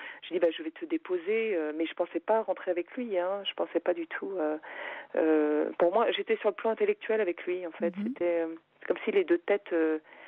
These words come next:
Speaker 1: échangeaient, mais moi, j'étais pas dans le, dans le désir de lui, vous voyez ? Pas du tout.
Speaker 2: Oui.
Speaker 1: Mais je passais une très, très bonne soirée. Et en fait, euh, euh, donc je, je l'ai déposé chez lui, je me suis pas garée. Euh, il a insisté pour que, pour que je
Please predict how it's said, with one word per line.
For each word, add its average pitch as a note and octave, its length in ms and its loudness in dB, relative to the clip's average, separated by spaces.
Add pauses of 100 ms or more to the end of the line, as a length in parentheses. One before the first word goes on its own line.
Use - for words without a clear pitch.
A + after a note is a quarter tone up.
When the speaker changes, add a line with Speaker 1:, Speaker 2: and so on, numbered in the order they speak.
(300)
Speaker 1:
échangeaient, F#3+ 640 4
mais E3+ 200 -2
moi, F3 140 2
j'étais F3 240 -2
pas G3+ 240 2
dans F#3+ 200 -2
le, E3 420 -2
dans E3+ 80 2
le E3+ 80 -4
désir F#3 360 2
de F#3+ 100 -2
lui, F3+ 180 -4
vous - 340 -10
voyez ? F#3 180 -2 (420)
Pas G3 100 4
du F#3+ 100 -4
tout. - 200 -6 (140)
Speaker 2:
Oui. F#3 220 -6 (640)
Speaker 1:
Mais G3 60 6
je - 80 -6
passais G#3 260 2
une G#3+ 100 -4
très, - 220 -4
très - 180 -8
bonne G#3 240 -2
soirée. G#3 280 -4 (300)
Et G3 240 4
en F3+ 140 6 (160)
fait, C#4 240 6 (120)
euh, F3+ 420 6 (460)
euh, E3 760 6
donc F#3+ 300 -2
je, F3+ 240 0 (220)
je F3 100 2
l'ai F#3+ 160 4
déposé F3+ 380 2
chez F#3 140 -6
lui, G3+ 100 -2
je F#3 60 -4
me D#3+ 100 -4
suis - 140 -14
pas D#3+ 140 4
garée. A#3+ 840 4
Euh, F3 240 2
il F#3 160 -4
a E3+ 120 6
insisté G3 520 -4
pour E3+ 200 -6
que, D#3 540 2
pour E3 140 -6
que D#3+ 140 -2
je D3 680 0